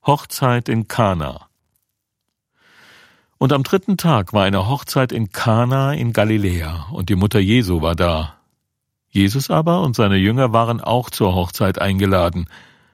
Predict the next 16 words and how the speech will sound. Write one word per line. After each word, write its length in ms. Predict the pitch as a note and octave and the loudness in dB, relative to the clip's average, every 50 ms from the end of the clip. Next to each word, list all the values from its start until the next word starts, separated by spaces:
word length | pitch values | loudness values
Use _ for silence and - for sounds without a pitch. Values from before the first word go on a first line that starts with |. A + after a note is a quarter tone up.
| _ _ _ _ _ | _ _ _ _ _
Und 180 | - C3 C3 - | -2 0 2 2
als 200 | C3+ D3 - - | 0 0 0 0
es 140 | C#3+ A#2+ | -2 -2
an 260 | - A#2+ A#2 A2+ G#2+ A#2 | -2 -2 -2 0 0 0
Wein 280 | C#3 C#3 C3+ A2+ F#2+ | 0 2 2 2 2
mangelte, 640 | E2+ D#2+ D#2+ F2 F2+ F2+ G#2 - C3 B2+ B2+ C3 A#2+ - _ | 2 2 2 2 0 0 0 0 0 2 0 -2 -6 -10 _
sprach 460 | - - - - A2+ A#2 B2+ C3+ - | -14 -14 -6 -2 0 0 0 0 0
die 100 | - C#3 | -2 0
Mutter 260 | C3 B2+ B2+ - B2 | 0 2 2 2 2
Jesu 380 | G#2+ G2 F#2 F2+ F#2+ F#2 A#2 A2 | 2 4 4 2 2 2 0 -2
zu 160 | F#2 - - | 0 -2 -2
ihm: 440 | - E2+ G2 G2+ G#2 G#2 G#2+ A2 A2+ - _ _ _ _ _ _ _ _ _ _ | 0 2 2 0 0 0 -2 -6 -8 -10 _ _ _ _ _ _ _ _ _ _
„Sie 240 | _ - - A#2+ A#2 | _ -2 0 2 2
haben 280 | A#2+ B2+ C3+ C#3 C3 A2 | 4 2 2 0 -2 0
keinen 320 | C3 C3 B2+ B2 A#2+ A#2 | 0 0 0 0 0 0
Wein.“ 440 | C3 C3+ C#3 D3 C#3+ B2 F#2 E2+ | 2 2 2 0 -2 -4 -4 -6